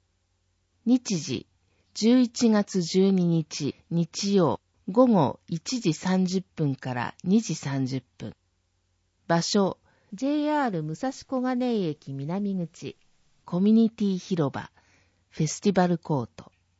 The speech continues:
対象、市内在住で配布時間内に受け取り可能な方。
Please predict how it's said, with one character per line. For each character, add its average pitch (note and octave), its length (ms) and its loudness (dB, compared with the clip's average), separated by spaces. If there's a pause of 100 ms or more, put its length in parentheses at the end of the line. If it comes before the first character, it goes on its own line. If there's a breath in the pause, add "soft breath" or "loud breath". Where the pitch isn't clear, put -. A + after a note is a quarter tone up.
(280)
対 A3+ 240 2
象、 G3 460 0 (380)
市 - 220 -4
内 A#3 280 6
在 F3+ 300 2
住 E3+ 260 0
で E3 340 0
配 B3 260 2
布 B3+ 220 -2
時 A3+ 160 -2
間 A#3 300 2
内 D#3 200 2
に C3+ 240 0
受 D3 120 -4
け G#3+ 160 0
取 G3+ 180 2
り G3 60 0
可 F3 120 0
能 E3+ 220 4
な D#3+ 160 2
方。 - 400 -10